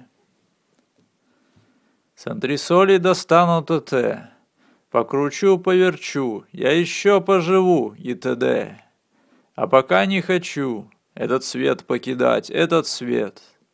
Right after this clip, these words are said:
этот город и дом. Хорошо, если есть пистолет. Остальное потом. Из окошка взгляну на газон и обрубок куста. Домофон загудит, телефон зазвонит.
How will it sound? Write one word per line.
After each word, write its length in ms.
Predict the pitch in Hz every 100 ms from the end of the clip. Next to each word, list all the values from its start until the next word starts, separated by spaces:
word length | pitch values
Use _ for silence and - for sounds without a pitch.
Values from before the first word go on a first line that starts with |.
| _ _ _ _
этот 320 | 120 131 131
город 460 | 123 156 196 196 190
и 80 | 190
дом. 560 | 160 131 110 101 - - _ _ _ _ _
Хорошо, 560 | - 139 196 - 233 226
если 300 | 208 - 190
есть 420 | 190 185 170 -
пистолет. 800 | 147 - - 135 127 120 101 - - _ _ _ _ _ _
Остальное 880 | 117 117 - 131 151 156 156 147 120
потом. 680 | - 113 - 107 104 104 - _ _ _ _ _ _ _
Из 160 | 117 120
окошка 580 | 165 156 156 165 - 170
взгляну 480 | 143 156 170 165
на 140 | 160 160
газон 640 | 160 143 160 156 151 135 _ _ _ _ _ -
и 100 | 127
обрубок 600 | 147 143 156 165 156 151
куста. 680 | 165 151 - 160 151 139 - _ _ _ _ _ _
Домофон 640 | - 143 175 170 208 196
загудит, 720 | 151 156 143 147 135 139 120 -
телефон 720 | 135 139 147 - 165 165 156
зазвонит. 800 | 135 143 131 147 147 139 107